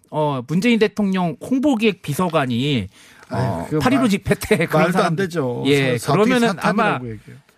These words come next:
Speaker 1: 인수분해가 됐지 않았을까라는 생각이 듭니다.
Speaker 2: 장경동 목사 얘기도 해주세요.
Speaker 1: 예.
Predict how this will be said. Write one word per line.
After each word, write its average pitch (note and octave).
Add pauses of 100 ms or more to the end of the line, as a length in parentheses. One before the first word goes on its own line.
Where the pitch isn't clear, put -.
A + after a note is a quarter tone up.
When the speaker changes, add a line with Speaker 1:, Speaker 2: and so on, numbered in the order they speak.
(120)
Speaker 1:
인수분해가 B3
됐지 E3+
않았을까라는 D#3+
생각이 F#3
듭니다. B2+ (160)
Speaker 2:
장경동 A#3+
목사 G#3
얘기도 D3+
해주세요. C#3+
Speaker 1:
예. D3